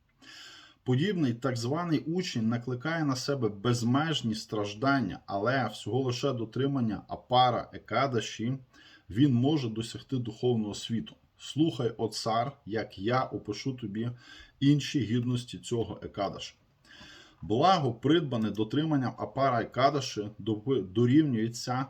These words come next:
винагороді, отримане тими, хто робить такі благочестиві дії. Тричі на день. Тричі на день здійснює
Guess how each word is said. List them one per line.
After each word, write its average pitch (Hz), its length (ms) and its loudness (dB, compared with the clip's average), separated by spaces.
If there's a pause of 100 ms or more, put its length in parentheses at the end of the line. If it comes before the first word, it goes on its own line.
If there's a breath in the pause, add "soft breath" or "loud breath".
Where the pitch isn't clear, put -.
винагороді, 120 800 0 (180)
отримане 131 580 0 (140)
тими, 147 420 2
хто 117 180 -4
робить 123 320 -2
такі 117 280 -2
благочестиві 110 880 -4 (160)
дії. 104 400 0 (600)
Тричі 131 560 0
на 104 140 -8
день. 101 240 -4 (840 loud breath)
Тричі 156 340 4
на 117 120 -2
день 165 380 -4
здійснює 123 800 0